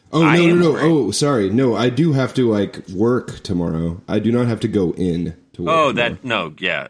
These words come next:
Speaker 2: That was
Speaker 1: Okay.
Speaker 2: what I, that was my question.
Speaker 1: Sorry, I'm
Speaker 2: Okay.
Speaker 1: conflating the two sort of, like,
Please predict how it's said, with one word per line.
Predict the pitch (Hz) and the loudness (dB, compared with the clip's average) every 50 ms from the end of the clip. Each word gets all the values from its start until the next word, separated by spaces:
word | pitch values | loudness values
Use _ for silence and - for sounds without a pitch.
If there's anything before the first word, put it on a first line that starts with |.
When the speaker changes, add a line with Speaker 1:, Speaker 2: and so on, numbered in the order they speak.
| - | -10
Speaker 2:
That | - 98 107 117 117 | -4 -2 0 0 0
was | 110 - | -2 -4
Speaker 1:
Okay. | 95 | -4
Speaker 2:
what | 95 90 | -4 -4
I, | 85 80 65 | -2 -4 -4
that | 67 85 90 90 90 | -4 -2 -2 -2 -2
was | 85 80 - | -4 -8 -10
my | 82 80 80 | -12 -12 -12
question. | - - - - 131 117 | -12 -10 -8 -4 -2 -2
Speaker 1:
Sorry, | 113 110 110 113 | 0 0 0 0
I'm | 120 127 120 | 0 -2 -2
Speaker 2:
Okay. | - 147 139 | -2 -2 -2
Speaker 1:
conflating | 139 - - 151 175 180 185 175 156 143 135 127 98 87 | -2 -2 -2 0 2 4 4 2 2 2 0 0 0 0
the | 110 120 113 | 0 -2 -2
two | 113 - - 160 160 156 143 131 123 | -2 -2 0 0 2 2 2 0 0
sort | 117 - 127 120 117 110 | -2 -2 0 0 2 2
of, | 104 101 90 90 | 0 0 -2 -4
like, | 104 107 104 95 90 - - _ | -4 -2 -2 -4 -6 -8 -14 _